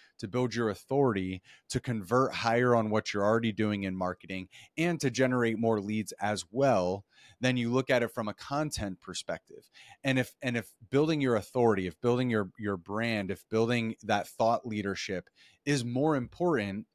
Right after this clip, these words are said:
um, and can have a, a higher value to you as a business owner, then a media company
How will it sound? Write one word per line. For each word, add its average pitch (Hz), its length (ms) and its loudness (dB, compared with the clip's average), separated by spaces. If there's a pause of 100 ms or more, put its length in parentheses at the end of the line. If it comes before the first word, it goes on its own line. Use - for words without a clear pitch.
(220)
um, 113 320 2
and 123 200 -2
can 123 100 -4
have 113 300 0
a, 107 200 2
a 104 80 -4
higher 120 360 2
value 104 720 0 (280)
to 175 160 0
you 101 460 -2
as 104 200 0
a 101 60 0
business 127 480 0
owner, 92 400 -4 (520)
then 123 300 2 (140)
a 120 100 2
media 139 480 2
company 92 580 -6